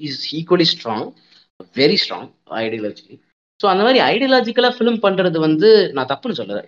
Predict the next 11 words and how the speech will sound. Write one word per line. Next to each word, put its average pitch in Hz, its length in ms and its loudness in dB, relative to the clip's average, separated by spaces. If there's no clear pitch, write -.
சொல்ல 170 280 -2
வர்றது 196 100 0
வெற்றிமாறனுடைய 185 640 0
ஸ்டாண்ட் 180 260 2
வேறையா 165 280 4
தான் 160 140 2
இருக்கு, 107 220 -6
அதை 113 140 -4
நான் 127 120 -2
இல்லைன்னு 151 260 -2
சொல்லல. 107 200 -12